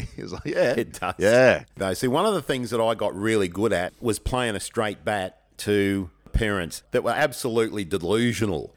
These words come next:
Speaker 2: You know, you get some that think they're bloody Kanye West because they're, um, they've got no grasp of reality whatsoever.
Speaker 1: Yeah, okay.
Speaker 2: You know, like,
Speaker 1: What, their,
Speaker 2: the
Speaker 1: their
Speaker 2: ones that
Speaker 1: kids
Speaker 2: come
Speaker 1: are
Speaker 2: in, they, like,
Speaker 1: geniuses?
Speaker 2: Yeah.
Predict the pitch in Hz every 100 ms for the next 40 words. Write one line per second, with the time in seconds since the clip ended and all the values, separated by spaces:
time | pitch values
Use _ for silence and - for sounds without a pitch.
0 | _ 123 98 135 170 - 139 120 104 90
1 | 110 - 90 98 92 82 73 _ _ -
2 | - 113 101 95 85 85 110 - - 82
3 | 101 82 92 90 85 87 87 - _ _
4 | _ _ _ _ - 107 107 117 123 139
5 | 139 135 120 113 101 - _ _ _ _
6 | _ _ _ - 120 113 117 - 92 101
7 | 101 107 98 92 87 92 - 87 92 98
8 | 92 95 98 95 98 98 95 98 92 98
9 | 95 101 107 117 117 117 104 101 117 175
10 | 110 104 135 123 117 95 98 95 80 92
11 | - - _ _ _ _ - 208 127